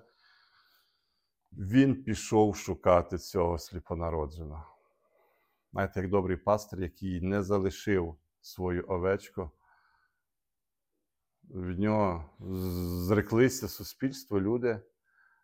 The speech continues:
від нього відмежувалися батьки, але батько, добрий пастир, прийшов, не лише зцілив його, не лише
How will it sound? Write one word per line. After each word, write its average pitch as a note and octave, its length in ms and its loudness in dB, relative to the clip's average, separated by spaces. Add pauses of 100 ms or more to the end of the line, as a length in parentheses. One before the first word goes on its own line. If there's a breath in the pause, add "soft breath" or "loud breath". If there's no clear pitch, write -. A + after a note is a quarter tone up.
(120)
від G#2 180 0
нього A#2+ 200 6
відмежувалися G#2+ 880 4
батьки, A2 600 -2 (1040)
але G#2 260 4
батько, G2 760 4
добрий A2+ 380 2
пастир, A2 460 2
прийшов, A2 400 -4
не G#2+ 100 0
лише G#2+ 380 -2
зцілив A2+ 560 -2
його, G2+ 220 0
не G2 100 -2
лише G2+ 520 -2